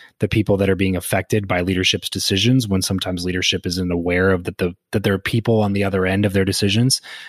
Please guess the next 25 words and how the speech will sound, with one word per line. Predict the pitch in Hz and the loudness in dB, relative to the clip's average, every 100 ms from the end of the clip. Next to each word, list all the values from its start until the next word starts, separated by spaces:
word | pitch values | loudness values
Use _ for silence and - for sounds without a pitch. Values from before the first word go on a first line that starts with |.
| - | -4
You | 127 | 2
know, | 139 | 2
sometimes, | - 107 107 101 98 | 2 0 2 0 0
especially | 95 - 139 - 110 | -2 0 0 2 0
for | 107 98 | 0 -2
people, | - 113 98 92 90 | 0 -2 0 -2 0
and | 104 95 | -4 -2
this | 104 - | -2 -2
is | 92 | -2
out | 92 | -2
of | 87 | -2
my, | 92 98 90 _ - - - - | 0 0 -2 _ -20 -20 -18 -2
my | 107 107 | 0 2
realm | 95 90 | 2 2
of | 90 | 0
expertise, | 90 - 95 98 92 | 0 -2 -2 0 0
people | 113 104 | 0 2
that | 95 | 0
are | 92 90 95 101 | 2 0 -2 -12
leading | 117 110 107 98 | -6 0 2 4
organizations | 98 95 90 95 98 98 92 | 2 2 0 0 0 -2 -4
of | 87 | -4
hundreds | 98 92 90 - | -4 -4 -6 -6
of | |
people, | - 107 101 90 | -2 -2 0 -2